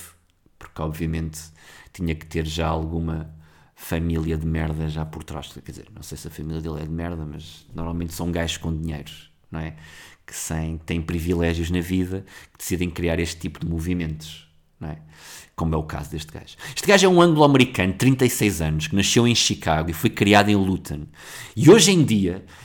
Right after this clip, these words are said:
ele é apelidado do rei da masculinidade tóxica, sendo também apelidado pelos fãs de Top G,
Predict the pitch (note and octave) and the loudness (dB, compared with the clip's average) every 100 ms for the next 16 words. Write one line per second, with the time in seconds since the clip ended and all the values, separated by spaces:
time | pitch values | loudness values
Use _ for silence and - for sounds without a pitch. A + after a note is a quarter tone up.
0 | - G#2 C3 E3+ E3+ D#3+ D3+ A#2+ G#2 G2 | 0 4 6 4 2 2 2 4 6 6
1 | F#2+ G2 B2 A2+ E2 A#2+ B2+ B2+ B2 B2+ | 6 2 2 4 6 8 8 6 4 4
2 | B2+ - A#2+ A#2 A2+ A#2 - G2+ - - | 2 0 0 2 4 2 2 -4 -4 -8
3 | D#2+ D#2 - - C#3 C#3+ D#3 D3+ D#3 C#3+ | -10 -10 -8 2 4 6 6 6 6 4
4 | C#3 A#2 - A#2 A2+ - - A#2 B2+ C3 | 6 4 4 2 2 0 2 4 4 -2
5 | - - B2+ - - D3+ B2+ - A#2 G2+ | -8 -4 -4 -4 4 4 4 0 -4 0
6 | A#2+ B2 F2+ | 4 4 2